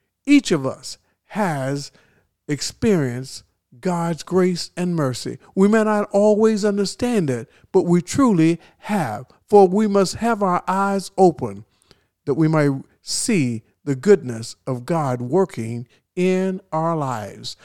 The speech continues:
Second John one three says, "Grace be with you, mercy and peace from God the Father, from the Lord Jesus Christ, the Son of the Father, in truth and in love." You see, that's the second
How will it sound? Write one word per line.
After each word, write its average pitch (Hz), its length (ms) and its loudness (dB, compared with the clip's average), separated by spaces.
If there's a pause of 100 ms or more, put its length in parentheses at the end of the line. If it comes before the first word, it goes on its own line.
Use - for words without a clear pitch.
(160)
Second 170 400 -2
John 143 460 -2
one 143 320 -2
three 170 360 -2
says, 135 420 -2 (300)
"Grace 220 380 2
be 214 340 0
with 196 300 0
you, 214 180 -2
mercy 165 560 -2
and 156 240 -4
peace 160 400 -6 (360)
from 196 200 2
God 226 440 2
the 190 100 -2
Father, 165 500 0 (140)
from 180 320 0 (400)
the 170 80 0
Lord 208 500 4
Jesus 190 520 -2
Christ, 110 500 -8 (220)
the 160 100 0
Son 196 500 0
of 156 140 -2
the 151 100 -2
Father, 151 520 0
in 170 400 0
truth 143 420 -2 (180)
and 170 400 -4
in 170 380 -4
love." 107 460 -2 (280)
You 175 120 -2
see, 185 240 4 (180)
that's 180 320 0
the 180 100 -2
second - 600 -4